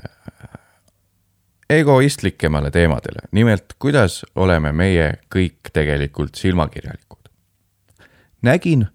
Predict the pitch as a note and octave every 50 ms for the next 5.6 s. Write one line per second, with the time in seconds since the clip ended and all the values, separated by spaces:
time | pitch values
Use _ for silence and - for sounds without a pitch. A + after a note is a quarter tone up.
0 | _ _ _ _ _ _ _ _ - C3 C#3+ C3+ A#2+ A#2+ G#2 F#2+ F#2 - A#2 A#2+
1 | B2+ - - G2 E2+ F#2 G2 G2 F2+ F2 E2+ E2 D2+ - - - _ - - -
2 | - E2+ D#2+ D#2 D#2+ E2+ E2+ F#2+ G2 G#2+ F2+ E2 - F#2 E2 D#2 D#2 D2 D#2 D#2
3 | D2 C#2 C2 - - - - - - _ - - - - - _ - C2+ C#2+ -
4 | - - - G1+ G1+ G1+ G1+ G1+ - - - G#2 A2 - - - - F2+ E2 D#2
5 | D2 D2 D#2+ - - - D2+ C#2+ D2 D2+ -